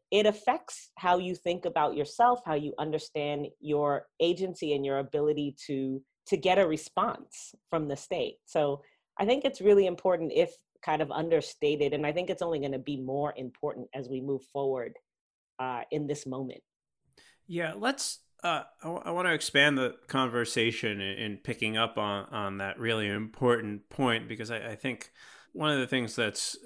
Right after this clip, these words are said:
Speaker 2: so eye-opening about your, your work is just thinking about people's interactions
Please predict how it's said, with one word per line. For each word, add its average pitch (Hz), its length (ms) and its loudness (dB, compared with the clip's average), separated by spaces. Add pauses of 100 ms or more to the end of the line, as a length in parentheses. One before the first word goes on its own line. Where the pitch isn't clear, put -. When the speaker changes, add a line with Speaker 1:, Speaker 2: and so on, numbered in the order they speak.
(140)
Speaker 2:
so 135 240 4
eye-opening 120 800 4 (200)
about 113 460 4
your, 110 380 0 (160)
your 113 180 0
work 135 400 4 (140)
is 110 320 0
just - 440 -2
thinking 135 640 0
about 110 640 0
people's 156 340 2
interactions 123 1040 2